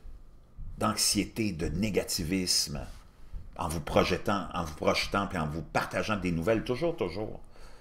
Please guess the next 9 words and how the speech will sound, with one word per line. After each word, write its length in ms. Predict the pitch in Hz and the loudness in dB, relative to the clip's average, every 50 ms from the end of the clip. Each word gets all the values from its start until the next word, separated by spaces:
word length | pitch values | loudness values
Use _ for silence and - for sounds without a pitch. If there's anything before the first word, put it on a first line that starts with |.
| - - - - - - | -16 -18 -18 -10 -2 2
pour 120 | 98 80 | 2 2
vous, 400 | 71 73 73 85 107 104 - - - | 2 2 2 4 4 4 4 2 0
justement, 640 | - - 139 143 - - 101 85 87 123 170 165 151 - - - - - - - - | 4 4 6 6 8 8 8 8 8 6 2 2 -4 -10 -14 -20 -20 -20 -18 -2 6
tenir 380 | - - 107 107 113 110 90 95 | 10 12 12 12 12 12 12 12
loin 340 | 98 104 127 185 214 226 208 | 12 12 10 10 8 6 4
des 220 | 160 120 104 92 | 6 8 8 8
vraies 260 | 80 73 - 117 110 | 6 6 6 6 8
connaissances. 840 | - 202 180 90 82 - - 98 92 92 90 78 - - - - - - - - - - - - - - - | 8 8 8 8 6 4 2 0 0 0 0 -2 -2 -2 -2 -2 -4 -6 -6 -8 -8 -6 -4 -4 -4 -4 0
Imaginez, 560 | - 82 87 78 78 80 90 92 90 87 90 | 2 2 4 4 2 2 2 2 2 0 -4